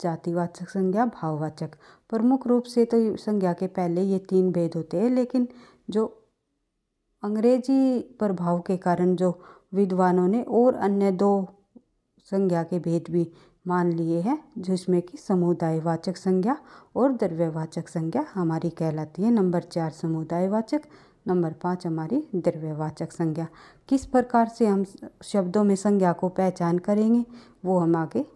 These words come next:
देख लेते हैं। एक एक संज्ञा को बिल्कुल ध्यान से समझते हुए आपको चलना है। सबसे पहले बात करते हैं व्यक्तिवाचक संज्ञा।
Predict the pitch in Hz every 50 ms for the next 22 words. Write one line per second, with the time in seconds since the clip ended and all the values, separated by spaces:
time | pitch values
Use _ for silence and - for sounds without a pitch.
0 | _ _ - - 170 160 160 - 175 165 160 165 - 175 170 185 - - 190 208
1 | 208 - - 190 180 - - 180 175 165 170 165 165 - 262 277 262 - 233 220
2 | 208 202 - 226 220 - - - - - _ _ - - 175 170 170 170 175 180
3 | - 190 185 - 196 185 185 175 175 - - 170 170 165 165 165 165 165 165 -
4 | - 175 175 - 175 160 160 156 160 170 185 233 240 - 247 240 - - 247 240
5 | - 220 208 202 196 180 185 190 180 180 - - 175 - - - 247 302 302 269
6 | 220 185 - - - 175 156 160 160 147 151 - 165 - - - 160 156 156 151
7 | 151 143